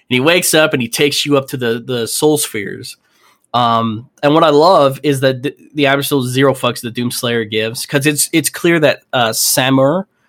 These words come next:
which, who is Samuel Hayden, but his name is actually Samur, uh, or Samur. I think it's Samur,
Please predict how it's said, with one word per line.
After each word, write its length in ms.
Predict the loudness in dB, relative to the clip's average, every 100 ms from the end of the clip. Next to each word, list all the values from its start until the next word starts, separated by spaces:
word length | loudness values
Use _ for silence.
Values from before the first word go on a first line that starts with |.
| _
which, 160 | -4 -2
who 200 | 2 4
is 120 | 4
Samuel 340 | 2 2 2 0
Hayden, 400 | -2 0 -2 -4 -4
but 140 | -2
his 160 | 0 0
name 140 | 0
is 80 | 0
actually 240 | -2 -2
Samur, 560 | -2 -2 0 -2 -6 -8 _ _ _ _ _ _ _ -6
uh, 120 | -2
or 100 | 0
Samur. 560 | 0 -2 -2 0 2 0
I 60 | 0
think 120 | 0
it's 120 | 0
Samur, 520 | 0 0 -2 -4 -6